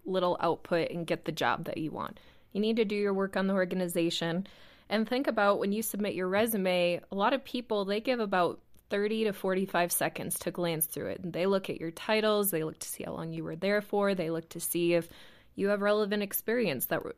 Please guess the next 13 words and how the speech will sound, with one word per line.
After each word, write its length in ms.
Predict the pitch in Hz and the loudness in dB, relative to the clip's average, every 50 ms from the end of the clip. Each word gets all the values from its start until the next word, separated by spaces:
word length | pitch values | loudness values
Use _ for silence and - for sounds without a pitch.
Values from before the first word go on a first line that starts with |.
| - _ - - | -16 _ -20 -16
is 160 | - - - | -16 -8 -2
related 400 | 190 185 180 180 180 170 175 165 - | 0 0 2 2 2 2 0 -2 -4
to 80 | - | -6
the 120 | 165 - 160 | -6 -6 -4
job 300 | - 175 180 196 202 190 | 0 2 4 4 4 2
description. 640 | 170 - - - 156 - - - - 185 - 170 - - - - - - - _ - | -2 -6 -6 -6 -6 -6 -6 -6 -6 -6 -6 -6 -8 -12 -18 -20 -20 -20 -20 _ -6
Cover 300 | - - 208 254 294 285 | 0 0 2 4 4 4
letters 340 | 233 190 180 175 175 180 180 | 4 4 2 2 2 0 0
are 140 | 175 165 - - | -2 -4 0 0
always 360 | 190 220 262 247 180 170 - | 2 2 4 2 0 0 -2
a 40 | 151 | -6
great 280 | - 160 151 147 - | -4 -4 -6 -4 -4
idea. 480 | - - 160 143 165 143 101 180 226 | -4 -6 -4 -2 -2 0 2 0 0